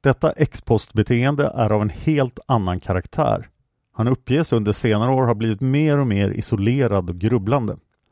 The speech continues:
Han har förhörts vid ett antal tillfällen och vet om att han är misstänkt för mordet. Husrannsakan har genomförts i bostaden för att söka efter vapen, ammunition eller annat av intresse.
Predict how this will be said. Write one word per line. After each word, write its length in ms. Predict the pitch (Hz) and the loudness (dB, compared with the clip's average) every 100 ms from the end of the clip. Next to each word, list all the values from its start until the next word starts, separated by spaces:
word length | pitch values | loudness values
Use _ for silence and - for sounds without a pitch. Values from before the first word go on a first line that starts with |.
| _ | _
Han 180 | - 131 | -2 0
har 100 | 117 | 0
förhörts 540 | - 95 117 156 - | 0 2 2 0 0
vid 120 | 113 | -2
ett 60 | - | 0
antal 340 | 127 104 143 | -2 0 -2
tillfällen 560 | 123 131 101 - 120 147 | 0 0 0 0 0 0
och 240 | - 120 | 0 0
vet 220 | 147 147 180 | 0 0 0
om 320 | 156 92 95 | 0 -2 -4
att 180 | - 104 | -4 -2
han 140 | - 101 | 0 0
är 60 | |
misstänkt 640 | 104 127 - - 101 95 - | 0 -2 -4 -4 -2 -2 -2
för 140 | 101 | 0
mordet. 640 | 98 156 110 - - - _ _ _ _ - | 2 2 0 -4 -8 -20 _ _ _ _ -4
Husrannsakan 920 | 131 113 - 107 104 131 147 - 147 | 0 0 2 0 0 0 0 0 0
har 60 | 135 | 2
genomförts 480 | 123 104 - 110 - | 2 2 0 -2 0
i 40 | |
bostaden 600 | 104 101 - 107 123 139 | -2 -2 -2 0 2 0
för 100 | 131 | -2
att 60 | 107 | -2
söka 400 | - 117 95 104 | 0 -2 0 -4
efter 200 | - 101 | -2 -2
vapen, 500 | 101 113 123 147 139 | 0 0 0 -2 -2
ammunition 640 | 139 123 123 - 92 92 101 | -2 -2 -2 0 -2 -2 -2
eller 160 | 98 | 0
annat 360 | 110 104 101 - | 0 0 0 0
av 80 | 92 | -2
intresse. 500 | 90 98 - - | -2 -4 -4 -8